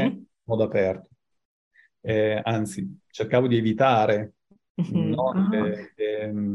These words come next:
Speaker 2: i rapporti con persone che non conoscevo
Speaker 1: Sì.
Speaker 2: perché mi mettevano un po' in imbarazzo.
Speaker 1: Mhm.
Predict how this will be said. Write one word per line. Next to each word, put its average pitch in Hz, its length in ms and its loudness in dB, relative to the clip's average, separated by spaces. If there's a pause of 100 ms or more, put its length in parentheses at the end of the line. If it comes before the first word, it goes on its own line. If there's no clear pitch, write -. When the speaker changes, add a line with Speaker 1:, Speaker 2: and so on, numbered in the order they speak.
(240)
Speaker 2:
i 113 100 -2
rapporti 131 400 2
con 120 100 0
persone 127 240 0
che - 60 -4
non 120 140 2
conoscevo 127 560 4
Speaker 1:
Sì. 165 120 -4
Speaker 2:
perché 180 200 6
mi 123 140 -2 (280)
mettevano 127 460 2
un 120 120 2
po' 127 200 4
in 123 80 4
imbarazzo. 110 960 0
Speaker 1:
Mhm. 185 300 4